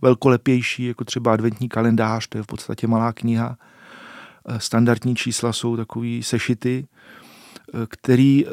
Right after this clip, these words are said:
každý z těch čísel má prostě jedno téma, kterýmu se v tom čísle věnujeme a který se snažíme nějak jako, eh, rozkrýt v různých vrstvách, ať už třeba v jedné souvislosti s biblickým textem, v druhé souvislosti s nějakým příběhem, někdy tam je nějaký komiks,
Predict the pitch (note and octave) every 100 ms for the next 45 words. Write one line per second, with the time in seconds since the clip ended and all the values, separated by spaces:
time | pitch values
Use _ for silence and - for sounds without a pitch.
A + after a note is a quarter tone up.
0 | A2+ - C3 A#2 C3+ - - C3+ - -
1 | - - C3 - C3 B2+ B2 A#2+ A2 -
2 | - B2 A#2+ A#2+ A#2 G#2+ F#2 - _ _
3 | _ _ - - - - - - A#2 A2
4 | A2+ A2+ - A2+ - A#2 - - A#2+ A#2+
5 | A#2 B2 B2+ C3 B2 - A#2 A#2 A2 A#2
6 | A#2 A2 A#2+ A2+ A2+ A#2 A2+ G#2+ - B2
7 | A#2 - - F2 G2 F#2+ - - - -
8 | E2 - - A#2 B2 A2+ A#2+ A2 B2 A#2+
9 | A#2 - - A#2 G#2 B2+ - - - -
10 | - - - A2 A2 - A#2+ A2+ G#2+ A2
11 | A#2 A2 A#2 A2+ G#2+ A2 - A2+ A2 A#2
12 | A#2+ - A#2 A2 G#2+ - - A2 A2 A2
13 | A2 G#2+ - A2 G#2 G#2+ - A2 G#2+ G#2
14 | - A#2 - A#2 A#2 A2 G#2+ A2 G#2 G#2+
15 | - G#2+ G#2+ G#2+ - A2+ - A#2 A2+ A2
16 | -